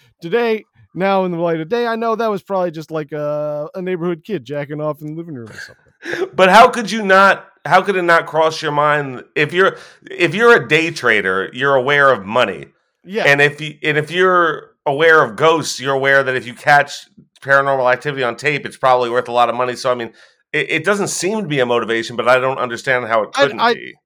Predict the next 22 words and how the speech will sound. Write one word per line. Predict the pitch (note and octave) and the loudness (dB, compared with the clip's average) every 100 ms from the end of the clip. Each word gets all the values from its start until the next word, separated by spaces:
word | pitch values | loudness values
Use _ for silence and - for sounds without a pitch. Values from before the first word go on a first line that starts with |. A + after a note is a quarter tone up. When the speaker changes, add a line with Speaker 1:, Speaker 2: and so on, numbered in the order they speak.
| _ _ | _ _
Speaker 1:
I | A#3 B3 | -4 -4
think | - C#4+ G3 | -2 -6 -6
he | G#3+ A#3 F3 | -8 -8 -8
would | F3+ G3 E3+ | -6 -6 -4
love | F#3+ E3 | -6 -6
to | F#3+ | -8
make | F3+ | -8
a | F3 | -6
hit | F3+ - | -8 -6
documentary | E3+ E3 D#3+ D#3 D3+ D3 | -8 -8 -10 -12 -10 -12
and | C#3 | -10
get | C#3 | -12
money | B2+ A2+ F#2 | -14 -18 -20
off | E2+ | _
of | E2+ | _
it, | G2+ _ | -20 _
for | D3 | -20
sure. | - G2 | -16 0
Speaker 2:
Okay, | C3 B2+ F#2 E2 | 0 2 -2 2
all | A2 F#2+ | 2 2
right, | - G#2 | -2 0
gotcha. | A2 E2 E2 | 0 0 -12